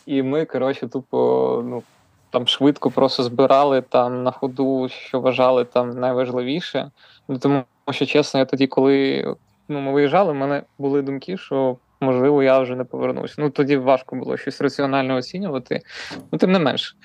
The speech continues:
Коротше, да, ми вже виїхали, їдемо, коротше, в пробці, ще навіть не виїхали з Києва. І, е, тут, значить, ну, я, я, до речі, сподіваюся, що, власне, <laughs> людина, яка нам робила альбом,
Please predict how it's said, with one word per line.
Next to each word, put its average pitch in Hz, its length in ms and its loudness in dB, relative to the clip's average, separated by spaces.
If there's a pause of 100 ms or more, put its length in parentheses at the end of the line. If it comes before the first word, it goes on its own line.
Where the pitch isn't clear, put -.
(280)
Коротше, 165 360 2
да, 135 120 4
ми 160 180 2
вже 131 120 2
виїхали, 180 520 2
їдемо, 160 380 0
коротше, 151 360 -2
в 135 40 -14
пробці, 160 600 -4
ще - 140 -6
навіть 156 280 -4
не 156 60 -4
виїхали 147 440 0
з - 80 -18
Києва. 165 460 -2 (960)
І, 160 520 2
е, 139 800 -2 (100)
тут, 185 200 -6 (140)
значить, 143 480 -2 (100)
ну, 151 200 2
я, 135 140 4
я, 143 120 4
до 139 160 0
речі, 151 220 2
сподіваюся, 135 560 2
що, 131 580 2
власне, 131 500 -4 (140)
<laughs> - 500 -4
людина, 143 600 0
яка 139 300 -2
нам 127 280 -6 (320)
робила 139 440 4
альбом, 175 420 0